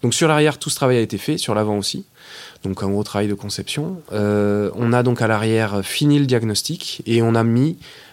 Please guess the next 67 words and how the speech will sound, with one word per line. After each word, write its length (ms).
euh, 320
pratiquement 480
toutes 260
les 80
pièces 220
de 80
structure. 560
Donc 220
toutes 160
les 120
pièces 260
de 100
bois 240
à 40
l'intérieur 520
du 100
navire 360
sont 140
pratiquement 460
toutes 260
faites. 360
Il 60
nous 60
reste 200
une 140
grosse 300
pièce 300
qui 100
s'appelle 300
la 100
carlingue, 460
euh, 640
dont 120
le 80
travail 320
va 120
bientôt 260
commencer. 380
Une 80
fois 120
que 60
ça 80
se 120
sera 180
fait, 180
il 80
restera 280
à 40
mettre 220
les 80
bordées, 320
donc 180
la 80
peau 220
extérieure 320
du 120
navire, 380
le 160
calfatage, 680
et 60
cetera. 340
Ça 140
reste 180
des 60
grosses 260
opérations, 540
mais 200